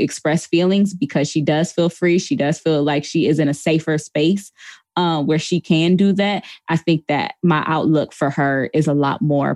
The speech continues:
positive. I think that whether she receives, I don't think that she will be able to have healthy relationships anytime soon.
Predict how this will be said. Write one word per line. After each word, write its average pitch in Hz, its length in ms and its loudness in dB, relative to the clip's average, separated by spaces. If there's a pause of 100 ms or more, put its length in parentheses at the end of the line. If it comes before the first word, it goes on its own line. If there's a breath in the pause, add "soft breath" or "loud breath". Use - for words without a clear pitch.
positive. - 520 -4
I 143 80 -2
think 143 260 -2
that 135 260 -2 (280 loud breath)
whether 202 260 2
she 208 260 0
receives, 180 920 0 (400)
I 190 40 0
don't 240 160 2
think 269 140 0
that 233 100 2
she 226 140 0
will 202 160 2
be 190 80 4
able 185 240 2
to 170 100 2
have 175 520 -2 (200)
healthy 196 360 2
relationships 190 640 0
anytime 254 420 2
soon. 277 420 -2